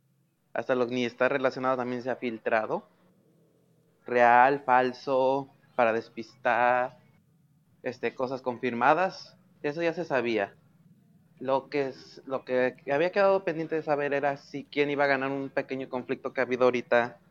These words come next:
entre Sony y Marvel, porque Sony ha querido vender la película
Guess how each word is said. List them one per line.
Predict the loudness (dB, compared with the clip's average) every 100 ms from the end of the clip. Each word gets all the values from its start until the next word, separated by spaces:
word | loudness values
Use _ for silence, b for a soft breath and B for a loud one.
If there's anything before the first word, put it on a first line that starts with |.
| _ _ _ _
entre | -4 -2 -2
Sony | 0 0 2 0
y |
Marvel, | 4 4 4 0 -4 -10 _ _ _ _ _ _
porque | -2 0 2 -2 -6 -4 -4 -6 -12 _ _ _ _ _
Sony | -2 2 4 2
ha | 2
querido | 2 4 2
vender | 2 2 4
la | 2 2
película | -4 -4 -6 -6 -2 0 0 -4